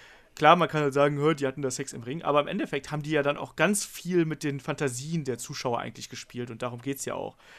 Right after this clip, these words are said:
Also wir sind ja nicht bei einer Pornoshow beim Wrestling, sondern es ist ja im Endeffekt,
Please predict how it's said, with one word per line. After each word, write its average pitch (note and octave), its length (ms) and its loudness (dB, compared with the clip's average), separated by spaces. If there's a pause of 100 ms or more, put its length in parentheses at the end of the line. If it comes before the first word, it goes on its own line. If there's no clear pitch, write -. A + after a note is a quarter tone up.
(120)
Also B2 160 -6
wir - 20 -4
sind C3 140 -6
ja D3 40 0
nicht C3+ 140 -6
bei C#3 60 0
einer B2 120 -2
Pornoshow D3 520 0
beim D#3 160 0
Wrestling, D#3 320 0
sondern B2+ 260 -6
es B2+ 100 -8
ist C3 120 -8
ja C3+ 60 -2
im B2+ 60 -8
Endeffekt, C3+ 440 -4